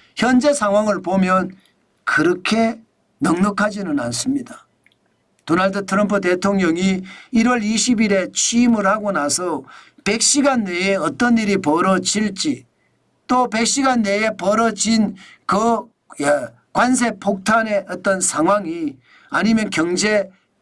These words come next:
제재에 대한 상황 아니면 보호무역주에 대한 상황이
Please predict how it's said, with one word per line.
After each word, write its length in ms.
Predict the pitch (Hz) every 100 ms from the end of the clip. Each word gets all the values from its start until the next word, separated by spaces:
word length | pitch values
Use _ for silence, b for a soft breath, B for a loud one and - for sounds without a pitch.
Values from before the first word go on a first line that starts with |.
| _ _ _ _
제재에 520 | - 196 202 233 254
대한 260 | 196 196 180
상황 500 | - 147 156 139 120 b b
아니면 480 | 156 196 233 220 190
보호무역주에 920 | 190 233 247 214 233 262 262 233 196
대한 240 | 185 170 165
상황이 680 | 135 147 180 160 170 143